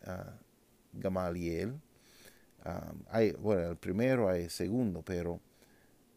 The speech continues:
y todos son de, de mismo, mismo lugar, pero Gamaliel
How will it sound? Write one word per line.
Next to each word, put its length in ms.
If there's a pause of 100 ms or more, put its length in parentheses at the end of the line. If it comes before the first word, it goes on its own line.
(280)
y 100
todos 540
son 420
de, 320
de 120
mismo, 600 (460)
mismo 320
lugar, 460
pero 360 (580)
Gamaliel 920